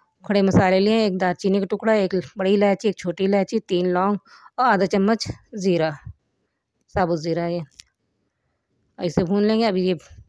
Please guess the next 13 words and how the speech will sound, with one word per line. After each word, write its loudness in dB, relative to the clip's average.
बड़े 2
साइज़ 0
का 0
प्याज -2
जो 0
हमने 0
बारीक -2
चॉप -2
किया 0
हुआ 0
वो -8
डाल -2
देंगे। -6